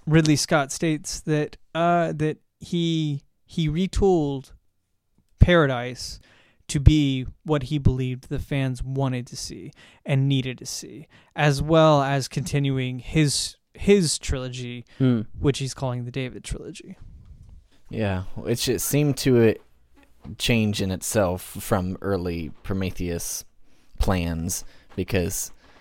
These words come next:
Speaker 3: even back then they were saying, "This is gonna be a prequel, this is gonna be a prequel,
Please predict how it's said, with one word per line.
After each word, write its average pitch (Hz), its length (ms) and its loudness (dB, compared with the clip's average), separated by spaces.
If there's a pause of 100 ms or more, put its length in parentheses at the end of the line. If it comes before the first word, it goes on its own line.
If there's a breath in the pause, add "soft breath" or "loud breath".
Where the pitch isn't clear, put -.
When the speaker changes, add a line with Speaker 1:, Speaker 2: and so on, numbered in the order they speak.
(120)
Speaker 3:
even 107 260 0
back 92 220 2
then 98 220 2
they 95 100 2
were 92 100 2
saying, 92 220 -2
"This 104 120 0
is - 60 -2
gonna 113 120 2
be 117 60 4
a 110 40 0
prequel, 98 480 0
this 101 140 -2
is - 40 -4
gonna 104 120 2
be 98 80 0
a - 20 -8
prequel, 92 460 0